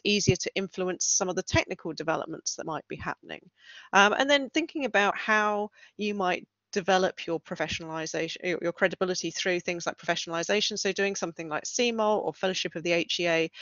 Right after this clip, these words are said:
uh, or even going on to do a P H D, I think that, that can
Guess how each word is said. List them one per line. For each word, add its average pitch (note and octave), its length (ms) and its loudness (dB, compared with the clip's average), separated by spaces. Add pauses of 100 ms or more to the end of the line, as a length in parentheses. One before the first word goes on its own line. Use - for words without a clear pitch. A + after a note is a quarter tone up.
(200)
uh, D#3+ 180 4
or F3 280 0
even F3+ 340 0
going F3+ 220 2
on F3 100 -4
to - 100 -8
do E3 120 -2
a D#3+ 60 0
P - 120 -4
H - 220 2
D, F#3 120 2
I F#3+ 60 4
think G#3 200 0
that, - 220 4
that F#3+ 200 4
can A3 100 -6